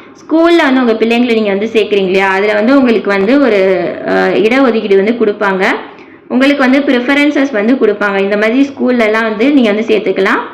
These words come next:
ஆ, ஒரு பர்சன்டேஜ் வந்து வச்சிருப்பாங்க. அந்த பர்சன்டேஜ் வந்து நீங்க வந்து அவாய்ட் பண்ணிக்கலாம். லைக் அந்த இதெல்லாம் நீங்க வந்து யூஸ் பண்ணிக்கலாம்.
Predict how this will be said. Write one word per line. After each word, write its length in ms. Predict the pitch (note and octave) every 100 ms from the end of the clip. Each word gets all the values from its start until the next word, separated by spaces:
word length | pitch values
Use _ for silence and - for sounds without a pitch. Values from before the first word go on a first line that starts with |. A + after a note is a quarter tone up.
| - - -
ஆ, 200 | A3+ A#3
ஒரு 180 | A#3+ B3 B3+
பர்சன்டேஜ் 500 | C4+ D#4 D4 C#4 B3+
வந்து 220 | A3 A#3+
வச்சிருப்பாங்க. 500 | - A#3 - G3 G#3
அந்த 360 | E4+ B3 B3
பர்சன்டேஜ் 560 | A#3+ B3 C4 C4+ C4+ A3+
வந்து 260 | G#3+ A3+ D#4
நீங்க 200 | C4 G#3+
வந்து 220 | G#3+ B3+
அவாய்ட் 340 | G#3+ G#3 A3+
பண்ணிக்கலாம். 440 | G#3 F#3+ F#3 F3 G3
லைக் 180 | G3
அந்த 260 | G#3 G#3+ G#3
இதெல்லாம் 280 | G#3 C4+ C4+
நீங்க 100 | G3+
வந்து 200 | G3 A#3+
யூஸ் 340 | A3+ B3 -
பண்ணிக்கலாம். 420 | A3 G3 G3+ C4